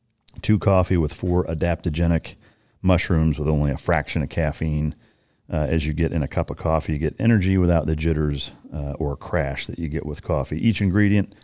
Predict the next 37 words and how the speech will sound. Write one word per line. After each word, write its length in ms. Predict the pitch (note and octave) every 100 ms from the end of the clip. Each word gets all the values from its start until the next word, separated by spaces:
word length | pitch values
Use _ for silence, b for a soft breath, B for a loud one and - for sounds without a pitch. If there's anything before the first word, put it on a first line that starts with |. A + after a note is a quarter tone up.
| B B B
was 160 | D#2+
added 280 | F2+ E2+ D#2+
for 120 | E2+
a 60 | D2+
purpose: 420 | G2 E2+ F2 -
cacao 460 | - D#2 F2 E2 D#2+
and 160 | D2
chai 300 | - D#2+ D#2
for 160 | - D2
a 20 |
hint 220 | D#2 C#2+
of 100 | -
caffeine 520 | - D2 - E2+ D#2+
and 80 | C#2
hot 180 | - D2
chocolate-like 560 | - D#2 - C2 D2 -
flavor, 460 | - D#2+ D2 C#2+ - b b b b -
lion's 420 | E2+ E2+ E2 D2+
mane 320 | D#2+ D#2 D#2
to 40 | D#2
support 440 | - - F2 -
focus, 500 | F2 D2+ D#2 - - -
cordyceps 580 | C3 A#2 - G#2+ - -
to 100 | D#2
help 180 | D#2+ -
support 380 | D2 - C#2+
physical 340 | - D#2+ D#2 D2
performance, 680 | - - G#2 G#2+ G#2+ - - b b b b b
and 180 | D#2+ D2+
chaga 420 | E2+ D2+ D2+ C2+
and 160 | D2
reishi 480 | C#2 C#2 C#2 - D2
to 80 | C2
support 440 | - - E2 D2+ -
your 220 | D2+ C#2
immune 300 | C#2+ D2+ C#2
system. 500 | - C#2+ - C2